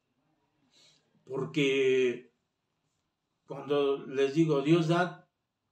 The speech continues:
te da en abundancia porque va a ser bien utilizado y te va a hacer, eh, realmente mucha, de mucha bendición toda la ayuda que el Señor te dé.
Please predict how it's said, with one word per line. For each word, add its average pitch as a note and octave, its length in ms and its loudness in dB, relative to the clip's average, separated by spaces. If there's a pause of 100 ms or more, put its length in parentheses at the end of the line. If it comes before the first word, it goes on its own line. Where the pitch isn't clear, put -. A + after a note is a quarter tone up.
(220)
te C3 140 -12
da D#3 140 -4
en E3+ 80 -2
abundancia D#3 640 -4
porque C3 260 -10
va C#3 140 -4
a C#3+ 40 -6
ser D3 200 -8
bien C#3+ 200 -12
utilizado C3+ 640 -12 (460)
y A#2 260 -10
te B2+ 160 -4
va C#3 120 -2 (160)
a C#3+ 40 -4
hacer, D3 440 -6 (540)
eh, A#2 360 -6
realmente C3+ 540 -10
mucha, E3 760 -4 (840)
de A2+ 160 -12
mucha D3+ 340 -6
bendición B2+ 720 -8
toda E3 340 0
la B2 100 -4
ayuda C#3 520 -8 (880)
que A#2 100 -8
el G#2+ 100 -10
Señor A#2 400 -10
te G#2+ 140 -10
dé. F#2 260 -14